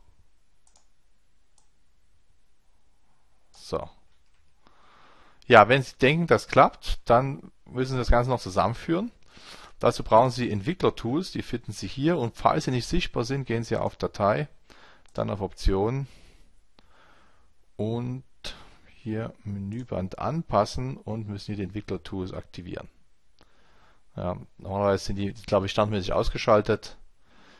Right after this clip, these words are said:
Jetzt schalten wir sie ein, gehen auf OK und jetzt klicken wir einfach die drei Shapes. Mit der Umschalttaste können wir diese drei Shapes auswählen.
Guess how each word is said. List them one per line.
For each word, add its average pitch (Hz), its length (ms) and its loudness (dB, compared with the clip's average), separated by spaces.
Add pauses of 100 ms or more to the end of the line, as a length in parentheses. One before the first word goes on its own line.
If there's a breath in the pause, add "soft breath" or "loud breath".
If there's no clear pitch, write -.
(140 soft breath)
Jetzt - 160 -6
schalten 98 240 2
wir 92 60 -2
sie - 160 -6
ein, 101 460 -2
gehen 95 180 -6
auf 90 160 -6
OK 104 460 -4 (300)
und 95 240 -4
jetzt - 300 -8
klicken 107 220 -4
wir - 60 -2
einfach 95 260 -6
die - 160 -12
drei 85 200 -4
Shapes. - 480 -8 (400 loud breath)
Mit 190 120 -6
der - 80 -4
Umschalttaste 117 640 -2
können 104 220 -4
wir - 180 -4 (160)
diese 104 180 -6
drei 87 220 -4
Shapes - 320 -6
auswählen. 113 640 -2